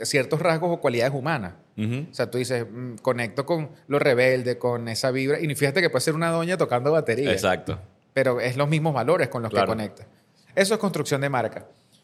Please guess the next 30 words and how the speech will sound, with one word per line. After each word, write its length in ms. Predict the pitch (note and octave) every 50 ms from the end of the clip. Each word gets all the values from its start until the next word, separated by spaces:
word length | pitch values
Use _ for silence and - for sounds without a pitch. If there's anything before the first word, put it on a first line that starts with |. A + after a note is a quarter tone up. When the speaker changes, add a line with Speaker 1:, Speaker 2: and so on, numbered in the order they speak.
| _ _ -
Speaker 1:
Podríamos 380 | D3+ C#3+ C#3 C#3+ D3 F3 F#3
hablar 320 | F#3 E3+ D#3 C#3+ C#3+ C#3+ D3
de 160 | E3 F3 F3+
otro 280 | - D3+ D3 D3 - D#3+
ejemplo 280 | D3 D3 C#3+ D#3 E3+
de 40 | E3
construcción 420 | E3 D3+ - D3 C3+ - - C3 C3
de 60 | C#3
marca 460 | D3+ E3 E3 E3 D#3+ F3+ F3 D#3+ E3
que 640 | - D#3 D3 D3 D#3+ F3+ - - B2+ B2+ B2+ C3 C#3
es, 320 | C#3+ - - - - - - -
que 80 | D3+ C3+
me 80 | C#3
gusta 260 | B2+ C3 C3 - E3+
mucho, 300 | E3 E3 E3+ D#3 - F3+
también 280 | D#3+ D3+ C3+ B2+ B2+ C3+
es 60 | C#3+
disruptivo. 800 | D#3 E3 D#3 D3+ E3 D#3 D#3+ E3+ E3+ C#3+ C3 C3 C3+ C3+ - - _ _ _ _ _
Se 140 | _ - - C3+
llama 180 | C3 D3 D#3
Nude 240 | D#3+ D#3+ D#3+ D3+ D#3 -
Project, 460 | D#3+ D#3+ D3+ B2 G#2+ G#2 - - - - - _ _ _ _ _ _ _ -
que 80 | C#3
lo 140 | C3+ C3+ A#2+
tenemos 300 | - A#2+ B2 C3+ D3+ D#3
allí 200 | E3 D3+ C3 C3
de 80 | C3 C3+
ejemplo 280 | C#3 D3+ D3 C3 D3+ D#3+
en 60 | D3+
pantalla. 540 | F3 D#3+ D#3 - F#3+ D#3+ B2+ A#2+ B2+ C#3+